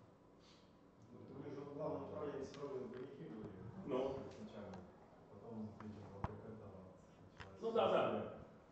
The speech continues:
Speaker 2: Цифровые двойники они делали, щас они будут этот сертификат беспилотника делать, э, ну, что они будут сертифицировать новые беспилотные аппараты в России.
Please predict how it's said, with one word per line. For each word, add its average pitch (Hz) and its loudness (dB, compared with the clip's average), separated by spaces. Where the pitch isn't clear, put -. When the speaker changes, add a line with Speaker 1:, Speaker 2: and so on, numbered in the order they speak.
Speaker 2:
Цифровые 185 8
двойники 180 6
они 202 6
делали, 175 8
щас 185 4
они 165 4
будут 156 4
этот - 2
сертификат - 2
беспилотника 180 2
делать, 147 4
э, 110 8
ну, 101 2
что - -2
они 117 6
будут - 2
сертифицировать - 2
новые - 4
беспилотные - 0
аппараты 123 2
в 101 -4
России. 90 -2